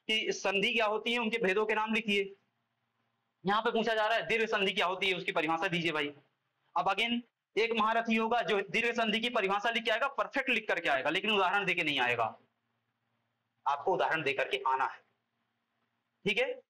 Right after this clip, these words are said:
आपको उदाहरण दे करके आना है। उदाहरण देने में बहुत ज्यादा बोझ नहीं आता है। तीन लाइन दी हुई है, ढाई लाइन लिखिए आप।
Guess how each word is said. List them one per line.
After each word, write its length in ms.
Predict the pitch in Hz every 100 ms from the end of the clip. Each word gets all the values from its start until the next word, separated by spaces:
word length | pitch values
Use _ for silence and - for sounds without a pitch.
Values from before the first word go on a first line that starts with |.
| _ -
आपको 220 | 151 214
उदाहरण 300 | 190 165 202
दे 100 | 190
करके 280 | 180 151 226
आना 280 | - 170 185
है। 360 | 160 262 311 - -
उदाहरण 380 | - 160 240
देने 220 | 220 196 196
में 120 | 247
बहुत 140 | 196
ज्यादा 180 | 220 226
बोझ 260 | 165 226 220
नहीं 200 | 240 214
आता 200 | 190 143
है। 280 | 131 - - -
तीन 160 | 208 220
लाइन 260 | 208 220
दी 100 | 196
हुई 180 | 247 247
है, 100 | 208
ढाई 180 | 156 196
लाइन 180 | 208 214
लिखिए 300 | 220 247 254
आप। 260 | 196 -